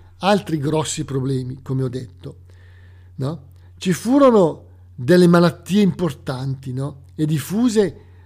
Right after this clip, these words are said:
eh, in, un po' dappertutto, no? Ecco, tra tutte la peste, no? Esattamente tra il milleseicentoventinove e il milleseicentotrentatré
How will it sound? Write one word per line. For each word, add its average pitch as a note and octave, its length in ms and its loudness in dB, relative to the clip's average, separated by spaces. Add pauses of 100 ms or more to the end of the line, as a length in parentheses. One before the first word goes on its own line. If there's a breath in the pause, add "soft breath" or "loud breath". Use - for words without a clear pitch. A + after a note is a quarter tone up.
(260 soft breath)
eh, E3 200 -4
in, D#3 120 2
un F#3 180 -2
po' F#3 120 0
dappertutto, C#3 800 -4
no? D#3+ 280 -6 (360 soft breath)
Ecco, C#3 320 -10
tra A#3 180 2
tutte A#3 640 0
la E3 160 -4
peste, C3+ 580 -12 (380)
no? D#3 300 -12 (460 soft breath)
Esattamente G3 880 -2 (180)
tra E3+ 100 -2
il F#3 80 2
milleseicentoventinove F#3 1600 0
e D#3 80 -10
il D3+ 80 -2
milleseicentotrentatré F#3+ 1900 -4